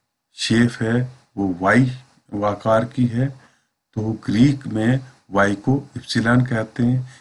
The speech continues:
इसलिए इसका नाम Agrotis epsilon रखा गया है। इसके फोर wings पे देख सकते हैं dart, जो इसकी identifying feature है, वो small,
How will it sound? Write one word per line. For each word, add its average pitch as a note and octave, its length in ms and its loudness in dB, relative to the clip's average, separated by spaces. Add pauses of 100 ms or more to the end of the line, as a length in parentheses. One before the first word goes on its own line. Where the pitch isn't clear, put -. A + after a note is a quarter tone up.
(120)
इसलिए A#2+ 380 0
इसका G#2 220 -4
नाम F#2+ 340 0
Agrotis F2+ 440 -4
epsilon - 640 -8
रखा G#2+ 260 0
गया F2 280 0
है। E2 260 -12 (2000)
इसके C3+ 520 2 (720)
फोर - 440 2
wings A#2+ 260 4
पे B2 280 2
देख A#2+ 300 2
सकते G#2+ 400 -6
हैं G#2+ 320 -4
dart, B2 600 0
जो - 180 -2
इसकी A2 220 -2
identifying A#2+ 600 2
feature G2+ 460 -4
है, B2 300 -6 (520)
वो A#2 400 0 (600)
small, A#2 640 2